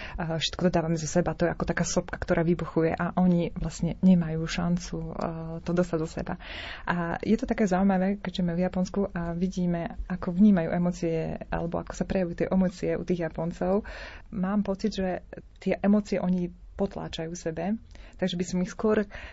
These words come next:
kategorizovala práve do tej druhej kategórie, ehm, toho potlačeného hnevu. Alebo možno, že majú tie emócie tak pod kontrolou, že sa vôbec nehnevajú. <laughs> To už je asi také dosť individuálne, ale na druhej strane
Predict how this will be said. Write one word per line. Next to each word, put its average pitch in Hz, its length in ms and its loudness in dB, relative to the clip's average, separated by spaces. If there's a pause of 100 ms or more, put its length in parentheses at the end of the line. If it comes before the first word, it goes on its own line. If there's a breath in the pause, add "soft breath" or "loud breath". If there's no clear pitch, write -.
(200 loud breath)
kategorizovala 185 960 4
práve 170 480 2
do 190 80 2
tej 175 400 -4
druhej 190 480 2
kategórie, 175 960 4
ehm, 185 400 2
toho 185 240 0
potlačeného 175 720 0
hnevu. 175 400 -2 (480 loud breath)
Alebo 240 400 4
možno, 233 400 4
že 240 240 2
majú 196 240 2
tie 190 160 -2
emócie 202 320 0
tak - 240 0
pod - 240 -2
kontrolou, 185 480 4
že 190 80 0
sa - 80 -12
vôbec 170 320 2
nehnevajú. 180 720 0 (180)
<laughs> - 320 -12
To 233 140 10
už 226 160 8
je 208 80 10
asi 208 160 0
také 185 240 2
dosť 180 240 -2
individuálne, 170 800 2
ale 175 160 0
na 190 160 4
druhej 180 160 4
strane 170 480 -2